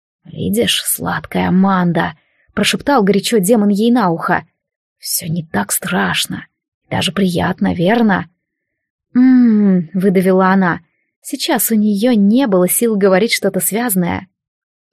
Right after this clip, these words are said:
"Пусть так", усмехнулся Сарванис. Он продолжил ласкать её грудь, покрывая поцелуями шею, ключицы,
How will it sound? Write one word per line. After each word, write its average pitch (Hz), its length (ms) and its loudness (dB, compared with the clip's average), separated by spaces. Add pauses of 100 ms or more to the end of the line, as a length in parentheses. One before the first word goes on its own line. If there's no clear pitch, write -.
"Пусть - 360 -6
так", - 340 -6 (240)
усмехнулся 180 600 -4
Сарванис. 180 640 -2 (580)
Он 254 220 2
продолжил 202 500 2
ласкать 214 400 0
её 202 260 2
грудь, 247 400 0 (420)
покрывая 226 500 0
поцелуями 214 520 2
шею, 202 420 2
ключицы, 185 720 -2